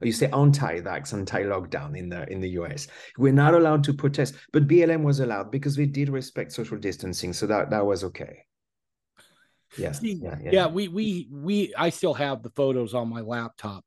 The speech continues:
Speaker 2: because I'm convinced they're gonna go away. In the heat of the pandemic, you have people shoulder to shoulder marching in the streets, and I'm all for that right.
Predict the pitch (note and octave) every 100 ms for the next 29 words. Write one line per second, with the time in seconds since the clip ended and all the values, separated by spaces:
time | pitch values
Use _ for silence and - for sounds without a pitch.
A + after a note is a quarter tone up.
0 | _ _ _ _ - C#3+ D#3 C#3 C3 A#2
1 | B2 A2+ C3+ - - A#2 A#2 A2 A2 A2
2 | A2+ D#3+ A2+ _ _ _ _ _ _ _
3 | _ F#3+ G3+ F3 C#3 A#3 A3+ F3+ - D3+
4 | C3+ A#2 G#3 A3+ A2 _ _ _ _ C#3+
5 | G#3+ G3+ G3+ F3 D#3+ - F#3 D#3 D#3+ C#3
6 | - F#3 F#3 F3 D3 C3+ - G3 F3 C#3
7 | C3+ _ _ _ C#3 E3 E3 E3+ D#3 D#3
8 | - - F#3 G3 G3 G3+ F#3+ A#3 C4 B3+
9 | A#3 A3+ A3 G3 D3+ D#3 G3+ E4